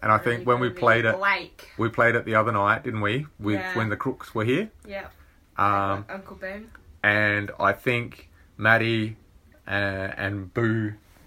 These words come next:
Speaker 1: were definitely in sleepy moods.
Speaker 2: Yeah,
Speaker 1: And
Speaker 2: and
Speaker 1: I
Speaker 2: they
Speaker 1: think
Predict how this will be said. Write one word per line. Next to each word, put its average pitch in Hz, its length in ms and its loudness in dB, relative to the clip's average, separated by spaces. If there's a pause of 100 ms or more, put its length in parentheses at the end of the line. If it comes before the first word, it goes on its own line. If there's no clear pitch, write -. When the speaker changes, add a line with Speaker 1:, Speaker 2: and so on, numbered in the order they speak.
(220)
Speaker 1:
were 104 200 -2
definitely 104 720 -2
in 110 80 -2
sleepy 107 340 -2
moods. 113 460 -2
Speaker 2:
Yeah, 196 500 -2 (100)
Speaker 1:
And 214 100 -8
Speaker 2:
and 202 200 0
Speaker 1:
I 190 180 -2
Speaker 2:
they - 40 -4
Speaker 1:
think 113 320 -2